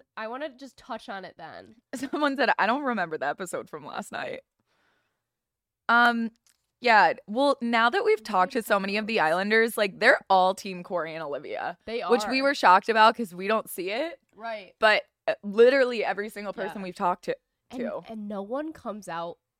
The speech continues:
Speaker 1: loving Kira and Will. Not to, like, put any kinda negativity towards them, but, like, ev-, no one comes out and is like, "Oh my God, they're the cutest couple ever."
Speaker 2: I feel like they, they all say that they're always, um, <clears throat> alone,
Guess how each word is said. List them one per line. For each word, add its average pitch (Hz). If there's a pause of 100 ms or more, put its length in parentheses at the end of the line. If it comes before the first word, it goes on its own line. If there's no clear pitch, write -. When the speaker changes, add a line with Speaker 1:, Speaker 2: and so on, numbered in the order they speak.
(180)
Speaker 1:
loving 170
Kira 160
and 156
Will. -
Not 190
to, 262
like, 247
put -
any 175
kinda 165 (480)
negativity 180
towards 233
them, 269
but, 196
like, 185
ev-, 170
no 185
one 214
comes 202
out 175
and -
is 190
like, 185
"Oh 220
my 208
God, 190
they're 196
the 185
cutest 180
couple -
ever." 98 (460)
Speaker 2:
I 226
feel 220
like 233
they, 339 (100)
they 208
all 185
say 185
that 180
they're 190
always, 185 (100)
um, 175 (220)
<clears throat> 220 (760)
alone, 185